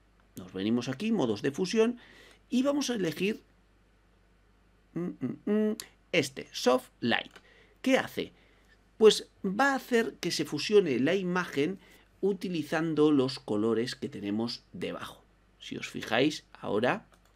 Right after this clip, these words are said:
estos eran los colores originales, y ahora se está fusionando las formas manteniendo los colores de abajo.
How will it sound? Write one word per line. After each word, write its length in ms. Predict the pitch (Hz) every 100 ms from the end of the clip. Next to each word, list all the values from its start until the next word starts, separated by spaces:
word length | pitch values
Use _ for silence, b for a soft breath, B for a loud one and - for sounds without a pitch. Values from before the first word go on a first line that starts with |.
| _
estos 440 | - - 98 - - -
eran 400 | - 92 - - _
los 180 | - -
colores 580 | - 95 104 98 - -
originales, 840 | - 87 - 139 156 147 175 - - _ _ _ _ _ _ - - _
y 240 | 185 208 - _ _ _ _ _
ahora 320 | 95 95 127
se 120 | 135 -
está 160 | 113
fusionando 680 | - 131 165 175 170 160 170
las 280 | 131 117 -
formas 540 | - 208 170 185 214 B B B
manteniendo 680 | 135 190 185 165 175 190 175
los 200 | 113 -
colores 460 | 107 113 135 147 B B B
de 160 | - 113
abajo. 340 | 104 - -